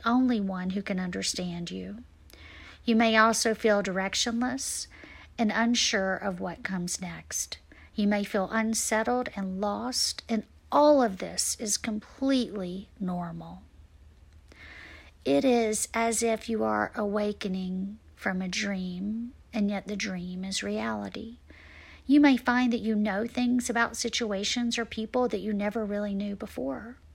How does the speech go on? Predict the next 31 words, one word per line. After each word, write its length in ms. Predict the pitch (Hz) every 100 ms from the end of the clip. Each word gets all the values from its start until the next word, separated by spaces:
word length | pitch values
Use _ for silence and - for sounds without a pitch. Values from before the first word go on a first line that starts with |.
| - - - - -
Spiritual 520 | - - 311 311 311
practices 920 | - 185 185 - 190 - 208 226 - -
such 400 | - 202 190 202
as 320 | 185 190 - -
meditation, 960 | 202 208 196 262 247 - 247 247 240 220
energy 460 | 226 240 220 233
healing, 680 | 220 214 214 214 214 214 214
channeling, 880 | - 220 233 233 233 226 220 214 226 - - - -
or 100 | -
even 300 | 240 254 254
developing 600 | 220 196 208 226 226 220 202
your 100 | 190
psychic 480 | - 190 196 -
abilities 720 | 175 175 226 208 190 196 196 -
now 240 | 208 214
seem 260 | 214 202 196
like 200 | 214 208
the 80 |
next 300 | 190 208 -
step 360 | - 208 233 -
for 140 | -
you. 340 | - - - 240 - - - - - - - -
Other 280 | 233 233 233
symptoms 640 | - 220 214 240 233 240
of 140 | 202 190
awakening 720 | 190 180 185 208 208 214 220
can 180 | - 202
include 560 | 202 - 220 202 202
your 160 | 185 190
ears 460 | 226 226 226 233 226
ringing, 640 | 226 220 220 220 233 247